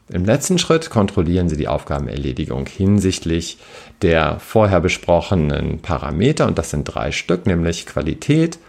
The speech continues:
Vollständigkeit und Zeit. Auch hier wieder ein paar Tipps für ein gutes Gespräch. Erkennen Sie die Leistung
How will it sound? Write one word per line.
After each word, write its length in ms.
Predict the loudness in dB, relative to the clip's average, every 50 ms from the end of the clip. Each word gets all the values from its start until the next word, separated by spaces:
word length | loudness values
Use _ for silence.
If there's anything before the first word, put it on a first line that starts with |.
| _ _
Vollständigkeit 1000 | -4 0 2 2 2 2 0 -2 -2 -2 -2 -2 -4 -6 -4 -4 -4 -4 -4 -6
und 200 | -6 -6 -6 -8
Zeit. 460 | -10 -10 -10 -10 -10 -12 -14 -18 -20 _ _ _ -20 -20 -20 -18 -16 -6 -2
Auch 220 | -2 -2 -2 -2
hier 360 | 0 2 4 6 6 6 4
wieder 140 | 4 4 4
ein 100 | 2 0
paar 220 | 0 -2 -4 -2 -2
Tipps 240 | -4 -6 -6 -6
für 80 | -6 -4
ein 80 | -4 -4
gutes 300 | -4 -4 -6 -8 -8 -8
Gespräch. 720 | -8 -10 -10 -8 -6 -6 -4 -4 -4 -6 -8 -12 -18 _ _ _ _ _ _ -20 -20 -20 -20 -20 _ _ _ _ _ -6 -4
Erkennen 380 | -4 -2 0 0 2 2 2
Sie 100 | 2 2
die 100 | 0 2
Leistung 720 | 2 2 2 2 2 0 -2 -2 -2 -2 -2 -2 -2 -4 -6